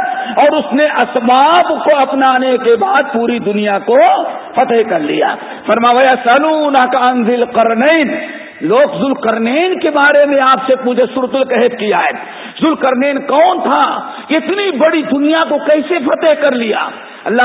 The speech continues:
فرماتے ہیں، ان سے کہو، ہم ذوالقرنین کا واقعہ تمہارے سامنے بیان کرتے ہیں۔ ذوالقرنین پوری دنیا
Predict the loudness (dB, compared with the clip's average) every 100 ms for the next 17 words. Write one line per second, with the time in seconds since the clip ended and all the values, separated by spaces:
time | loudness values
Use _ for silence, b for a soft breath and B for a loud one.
0 | 2 0 2 0 2 0 0 -2 -2 0
1 | 2 4 4 2 -2 0 0 2 0 -2
2 | -2 0 0 0 -2 0 0 2 0 0
3 | -2 -2 0 0 0 -2 -2 -2 -2 -2
4 | -2 0 -2 -2 -4 -2 0 -2 B B
5 | B -4 0 0 0 0 0 2 2 2
6 | 0 -4 -2 -4 -4 -4 -2 0